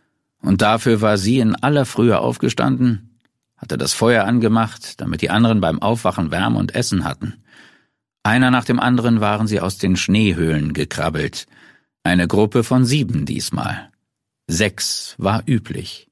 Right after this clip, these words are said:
Sechs war besser.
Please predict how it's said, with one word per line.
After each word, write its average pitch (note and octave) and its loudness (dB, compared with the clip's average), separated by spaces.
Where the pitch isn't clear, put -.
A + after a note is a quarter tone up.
Sechs - -4
war E2+ 0
besser. - -4